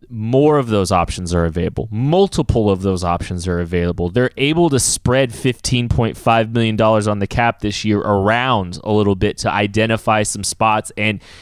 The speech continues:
and maybe fill, um, fill some spots with some warmer bodies, right? You know, like, some better players. So I think that's kinda where I look at it, and I just say they're, they've got more flexibility, more than this, you know,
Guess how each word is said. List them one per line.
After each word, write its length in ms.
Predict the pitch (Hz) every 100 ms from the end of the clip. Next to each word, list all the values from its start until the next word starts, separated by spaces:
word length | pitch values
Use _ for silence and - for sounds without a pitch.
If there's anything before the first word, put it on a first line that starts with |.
| -
and 220 | 113 120
maybe 320 | 127 135 135
fill, 540 | 117 - 131 131 123 - - _ _
um, 580 | 107 107 101 95 95 - _ _ _ _
fill 240 | - 135 135
some 200 | - 117
spots 420 | - 127 117 -
with 100 | 117
some 220 | - 110
warmer 400 | 110 117 113 107
bodies, 480 | 95 110 104 87 87
right? 220 | 101 101
You 100 | 101
know, 140 | 113 107
like, 160 | 104
some 160 | - 101
better 300 | 98 110 107
players. 600 | - 123 160 107 - - -
So 420 | - - 147 139 127 - -
I 100 | 143
think 220 | 240 180
that's 240 | 156 175
kinda 240 | - 170 143
where 140 | 131
I 100 | 127
look 220 | 131 123 123
at 60 |
it, 20 | 117
and 60 |
I 60 | 117
just 180 | 113 107
say 160 | 117 104
they're, 280 | 120 143 - - - _
they've 260 | 127 147 139
got 300 | 156 143 113
more 380 | 117 131 147
flexibility, 960 | 139 147 139 - 107 92 113 139 151 156
more 280 | 127 131 139
than 240 | 127 120 107 - -
this, 220 | 139 156
you 180 | 165 147
know, 140 | 139